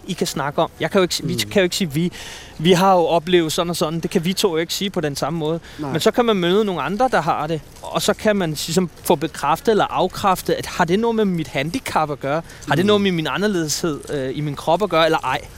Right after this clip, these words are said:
Speaker 1: Så det, der kunne måske være skide sjovt, det var at sige, ikke at det er diametralt modsatte, men hvad nu, hvis du så mødte nogen, der var bare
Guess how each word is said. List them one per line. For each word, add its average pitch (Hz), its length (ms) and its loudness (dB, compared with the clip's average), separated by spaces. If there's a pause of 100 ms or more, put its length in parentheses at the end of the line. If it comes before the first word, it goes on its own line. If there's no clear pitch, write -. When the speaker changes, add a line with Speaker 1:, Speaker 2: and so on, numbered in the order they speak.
Speaker 1:
Så - 120 -6
det, 208 140 -2
der 269 60 4
kunne 214 180 0
måske 175 240 0
være 165 100 2
skide 208 240 -4
sjovt, 165 340 2
det 180 120 0
var 170 220 2 (260)
at - 80 0
sige, 165 280 2 (960)
ikke 156 180 -2
at 190 100 0
det 190 60 6
er 143 80 2
diametralt 156 640 0
modsatte, 208 420 4
men 147 160 0
hvad 220 180 2
nu, 247 160 2
hvis 233 140 0
du 180 100 -6
så 208 140 2
mødte 185 320 2
nogen, 180 240 -2 (640)
der 165 80 6
var 113 180 -2
bare 135 300 0